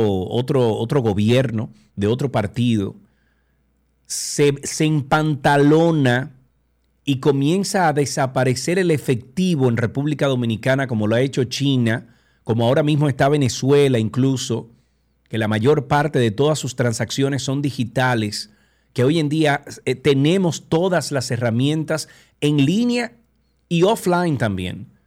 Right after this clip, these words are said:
para poder nosotros desaparecer el efectivo en este país y que todas las transacciones estén transparentes en el sistema financiero dominicano, para que todo el mundo pague sus impuestos.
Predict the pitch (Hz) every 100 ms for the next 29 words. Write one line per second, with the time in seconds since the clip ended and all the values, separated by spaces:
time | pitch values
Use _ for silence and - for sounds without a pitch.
0 | _ _ - 196 214 226 156 156 131 151
1 | 147 135 110 113 113 104 - 131 127 -
2 | 107 120 113 104 - _ _ - 110 113
3 | 113 107 95 95 - 131 120 127 - 175
4 | 202 151 139 127 117 - 123 113 104 101
5 | - _ _ _ _ 117 113 139 139 139
6 | 131 - 131 131 127 - 123 127 151 143
7 | 110 98 - _ _ 113 113 104 104 127
8 | 135 123 113 104 120 120 104 98 90 101
9 | 98 107 - _ _ _ _ _ _ _
10 | _ _ _ _ _ _ _ - 110 107
11 | 110 - - 131 143 143 117 120 120 117
12 | 110 101 104 101 101 - 104 92 87 90
13 | 82 - -